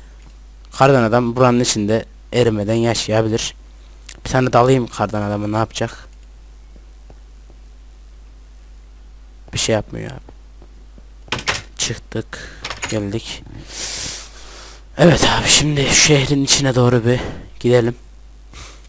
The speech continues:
Geliştireceğim çok, şurası boş kalmış gibi. Bura park olacak ama ben ileride burayı yapacağım. Videoda yapmayacağım. <clears throat> Disco, disco yapacağız şimdi, evet.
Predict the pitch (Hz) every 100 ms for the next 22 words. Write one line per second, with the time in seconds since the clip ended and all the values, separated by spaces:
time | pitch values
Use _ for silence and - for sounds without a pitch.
0 | - - - - - - - - - -
1 | - - - - - - - - - 127
2 | 117 - 123 117 123 113 127 123 107 -
3 | 123 120 127 123 127 - 143 139 107 -
4 | 120 160 127 123 117 - 127 - 107 101
5 | 101 - 104 107 104 113 113 107 104 110
6 | 104 110 - 113 120 - - - - -
7 | - - - 117 113 107 117 123 113 104
8 | 107 120 - - - 208 180 117 120 -
9 | - - 123 - 117 - 123 107 - 113
10 | - 101 101 101 - -